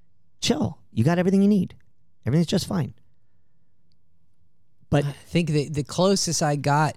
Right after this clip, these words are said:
Speaker 2: to why this is so important is I'm imagining a world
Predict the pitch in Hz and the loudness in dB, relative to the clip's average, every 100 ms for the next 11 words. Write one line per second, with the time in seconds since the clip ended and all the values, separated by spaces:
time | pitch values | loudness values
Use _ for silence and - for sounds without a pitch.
0 | - - 143 139 123 120 123 127 143 185 | -6 2 4 6 4 2 2 2 4 4
1 | 190 151 147 127 - 143 143 120 - 135 | 4 2 0 0 2 4 4 0 -2 0
2 | 127 113 107 - - - - - - - | 0 -2 -4 -8 -20 -20 -20 -20 -20 -20
3 | - - - - - - - - - - | -20 -20 -20 -20 -20 -20 -20 -20 -20 0
4 | 147 147 139 131 123 - - - - - | 4 6 6 4 2 -2 -6 -18 -20 -20
5 | - 139 151 139 139 156 156 165 165 151 | -4 2 4 6 6 4 4 2 4 4
6 | 127 127 123 117 113 | 4 4 6 4 0